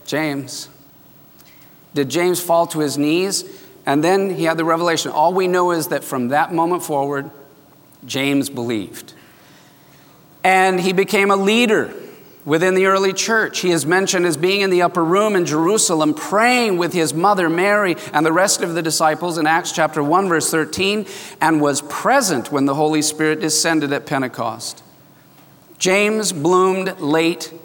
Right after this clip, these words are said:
in life. Perhaps there is someone here, because of all that's going on in your world, let alone what's going on as well in the world,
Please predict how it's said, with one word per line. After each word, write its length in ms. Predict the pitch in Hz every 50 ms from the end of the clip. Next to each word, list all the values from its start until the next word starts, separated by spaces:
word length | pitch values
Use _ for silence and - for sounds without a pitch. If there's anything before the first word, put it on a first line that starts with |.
| - - - - - - _ - -
in 200 | 160 151 147 151
life. 540 | 151 147 135 110 95 - - - - - - - - - - - - _ _ _ - - - - - - - - - -
Perhaps 400 | 165 165 185 196 202 202 196 -
there 240 | 196 196 190 190 190
is 100 | 180 185
someone 400 | - 190 180 180 175 175 170 175
here, 760 | 175 - 202 214 214 196 156 131 117 120 135 151 160 165 - - - - -
because 320 | - 139 131 - 175 160 165
of 80 | 165
all 240 | 160 170 185 196 196
that's 180 | 196 196 190 -
going 280 | - 190 185 180 180
on 240 | 180 180 185 185 175
in 80 | 160 147
your 260 | 151 175 208 214 196
world, 440 | 160 143 135 127 135 151 170 165 139
let 160 | 147 160 165
alone 260 | 175 185 196 202 190
what's 180 | 175 165 156 -
going 280 | - 180 175 175 170
on 280 | 175 185 190 190 185 180
as 200 | 143 160 151 143
well 300 | 156 170 170 170 165 170
in 300 | 165 - 202 240 269 254
the 80 | 208 170
world, 560 | 143 135 139 135 131 131 131 135 131 131